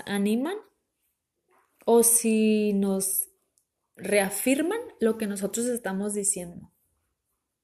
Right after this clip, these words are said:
Y también eso se me hace como que viene de esa idea que surgió en mil novecientos cincuenta y se consolidó como en los ochenta, sí, en los ochentas,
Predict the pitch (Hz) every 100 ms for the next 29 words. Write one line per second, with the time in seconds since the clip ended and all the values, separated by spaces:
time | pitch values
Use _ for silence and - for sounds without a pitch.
0 | _ _ _ _ _ _ _ _ _ -
1 | 202 196 180 185 190 214 202 170 170 185
2 | 196 190 - 156 - 190 _ _ _ _
3 | _ _ _ _ _ _ - 180 190 185
4 | 190 190 190 202 - _ _ _ 175 170
5 | 151 - - - 165 - 202 220 277 302
6 | 247 240 226 196 180 - - 262 254 226
7 | 220 175 175 180 185 - 220 214 226 226
8 | 226 226 226 208 196 190 - _ - _
9 | _ _ - 208 185 180 185 175 185 185
10 | 185 185 190 196 196 _ _ _ _ -
11 | 147 170 170 156 - - - - 110 -
12 | 214 208 190 180 196 208 _ _ _ _
13 | _ _ _ _ _ _ - 175 175 180
14 | 180 - 180 180 - 196